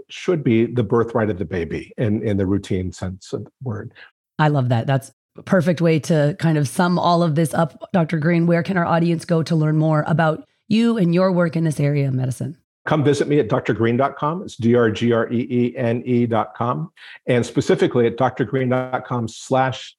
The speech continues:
Speaker 1: tick tock, T I C C T O C C.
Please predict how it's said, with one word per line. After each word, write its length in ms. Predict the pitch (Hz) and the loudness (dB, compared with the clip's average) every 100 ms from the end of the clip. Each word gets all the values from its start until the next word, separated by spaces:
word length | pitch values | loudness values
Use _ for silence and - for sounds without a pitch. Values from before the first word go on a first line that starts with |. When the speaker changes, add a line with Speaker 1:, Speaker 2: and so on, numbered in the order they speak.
| - | -4
Speaker 1:
tick 240 | 120 - | -4 -2
tock, 360 | 87 73 - - | -6 -6 -8 -2
T 180 | 139 139 | 2 2
I 100 | 135 | 0
C 220 | - 131 | 0 -4
C 420 | - 123 120 120 - _ | 0 0 0 -2 -12 _
T 200 | - 135 - | 0 0 2
O 140 | 113 | 2
C 260 | 113 95 82 | 2 -4 -8
C. 340 | - 73 71 | -8 -10 -10